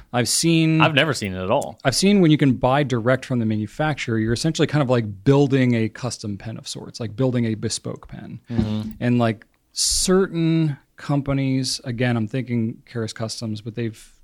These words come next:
Speaker 1: changed how they've done things in the last recent years. You know, certain companies have had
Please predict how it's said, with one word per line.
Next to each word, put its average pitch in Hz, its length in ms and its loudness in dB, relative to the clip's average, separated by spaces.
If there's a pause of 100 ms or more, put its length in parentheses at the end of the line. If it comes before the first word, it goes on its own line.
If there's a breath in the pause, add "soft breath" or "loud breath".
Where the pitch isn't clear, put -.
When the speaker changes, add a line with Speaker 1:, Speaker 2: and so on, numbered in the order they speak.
Speaker 1:
changed 110 380 -4
how 117 100 -6
they've 107 160 -6
done 107 180 -6
things 117 220 -10
in 123 60 -10
the 120 60 -8
last 117 200 -10
recent 120 280 -10
years. 120 360 -12 (560 loud breath)
You 131 140 2
know, 117 240 2
certain 175 380 2
companies 127 400 2
have 120 120 0
had 110 460 -2